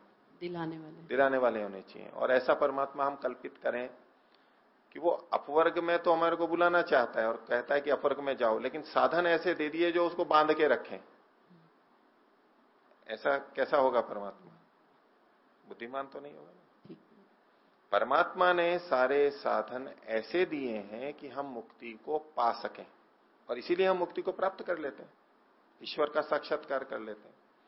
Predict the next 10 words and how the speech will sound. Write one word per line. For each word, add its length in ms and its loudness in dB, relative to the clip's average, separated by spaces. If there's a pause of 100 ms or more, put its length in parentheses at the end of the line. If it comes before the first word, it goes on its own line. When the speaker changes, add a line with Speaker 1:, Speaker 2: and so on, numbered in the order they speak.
(460)
Speaker 2:
लेकिन 340 2
यदि 280 2
हम 380 0 (400)
उस 200 -14
विधि 380 -8
से 180 4
नहीं 220 2
चलेंगे, 520 0 (480)
दुरुपयोग 500 2
करेंगे, 340 4